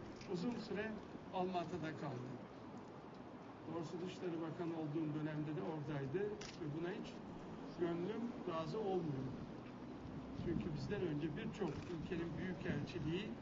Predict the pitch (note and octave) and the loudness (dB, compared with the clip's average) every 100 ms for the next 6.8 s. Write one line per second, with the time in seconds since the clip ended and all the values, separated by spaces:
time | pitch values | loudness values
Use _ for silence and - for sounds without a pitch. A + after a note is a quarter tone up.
0 | - - - - - - E3+ F3 D#3+ D3+ | -6 -8 -8 -8 -8 -2 4 4 4 2
1 | D3+ D3+ D3+ D3 - A3 A3+ A3+ - - | 2 4 2 0 -2 0 0 0 -4 -8
2 | - - G3 C#3+ F#3 F#3 - F#3 D#3 F#3 | -8 -4 -2 0 0 -2 0 0 0 0
3 | D3 - F3 G3+ E3 C#3 - - - - | 0 0 0 2 2 0 -2 -6 -8 -8
4 | - F3+ E3 E3+ D#3+ - C#3+ - E3+ C#3 | -2 2 4 4 4 2 0 0 0 0
5 | C3+ B2+ B2+ - - - - - - - | 0 -2 -4 -6 -6 -8 -8 -8 -8 -8
6 | - - - - F#3 F3 E3+ | -8 -8 -8 -4 0 2 4